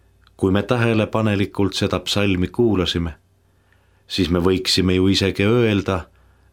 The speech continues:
et sina, Taavet, oled vastikult kõrk. Mis sunnib sind arvama, et Issand peab olema sulle armuline ja sind kõigiti aitama?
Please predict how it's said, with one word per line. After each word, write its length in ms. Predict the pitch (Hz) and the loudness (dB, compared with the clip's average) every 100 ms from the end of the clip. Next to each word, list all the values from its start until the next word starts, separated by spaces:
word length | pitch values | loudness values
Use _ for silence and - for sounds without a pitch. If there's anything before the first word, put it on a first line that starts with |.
| - | -4
et 160 | 90 | -4
sina, 320 | - 107 98 92 | 0 0 0 0
Taavet, 680 | 113 107 98 - - - _ _ _ _ - | 0 0 -2 -4 -12 -20 _ _ _ _ -6
oled 420 | 92 101 101 - - _ _ _ _ _ _ _ _ - | -2 0 -2 -8 -20 _ _ _ _ _ _ _ _ -4
vastikult 640 | 113 - - - 123 - | -2 0 -2 -2 -4 0
kõrk. 560 | 127 117 - _ - - - _ _ _ _ _ _ _ _ _ _ - | -2 -2 -6 _ -20 -20 -20 _ _ _ _ _ _ _ _ _ _ -2
Mis 240 | 147 - - | 0 2 2
sunnib 440 | 147 127 92 - | 2 4 2 0
sind 480 | - 110 95 80 - _ _ | 0 2 2 0 -6 _ _
arvama, 600 | 113 131 92 80 71 76 - _ _ - | -2 0 0 -2 -2 -4 -6 _ _ -4
et 200 | 90 117 | -2 0
Issand 520 | 117 - - 85 78 | 0 0 0 -2 -4
peab 440 | - 107 87 73 - _ _ _ _ - | -2 0 0 -2 -6 _ _ _ _ -2
olema 400 | 190 85 80 76 | 0 0 -2 -4
sulle 280 | 78 78 | -2 0
armuline 680 | 78 107 101 87 82 78 73 71 _ _ _ _ _ _ _ | 0 0 0 0 0 -2 -4 -8 _ _ _ _ _ _ _
ja 120 | 90 87 | -2 0
sind 420 | 92 87 73 - - | 2 0 -2 -8 -2
kõigiti 600 | 101 92 80 - - 78 | 0 2 -2 -6 -8 -4
aitama? 600 | 85 76 - - - | -2 -4 -8 -14 -14